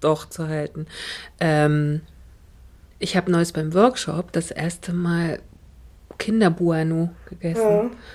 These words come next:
Speaker 1: Ich fand's schon ein bisschen geil und hab, war auch froh, dass ich's zum ersten Mal gegessen <laughs> hab. <laughs> So. Aber wirklich, ich hab ganz viele Produkte,
Speaker 2: Oh, Kinderpingui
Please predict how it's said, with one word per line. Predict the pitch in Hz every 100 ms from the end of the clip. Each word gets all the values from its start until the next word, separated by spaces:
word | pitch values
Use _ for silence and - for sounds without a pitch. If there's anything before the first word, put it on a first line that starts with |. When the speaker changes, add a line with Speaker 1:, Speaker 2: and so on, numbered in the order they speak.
| - - - - -
Speaker 1:
Ich | 165
fand's | 165 -
schon | 196
ein |
bisschen | 185 214 190
geil | 202 208 202
und | 190
hab, | 190
war | 208 233
auch |
froh, | 233 254
dass | 254 254
ich's | 247
zum | - 247
ersten | 175 185 185
Mal | 175
gegessen | 165 - 233 240 - 226
<laughs> | -
hab. | 240 226 240 - - - - -
<laughs> | 392 359 302 311 254 247 - 269 285 - 294 349 - -
So. | 220 233 233 294 - - 294
Aber | 233 214
wirklich, | 320 - -
ich |
hab | 202 -
ganz | 247 349
viele | - 302
Produkte, | 285 233 220 262 - 247 277 392
Speaker 2:
Oh, | -
Kinderpingui | - 247 220 180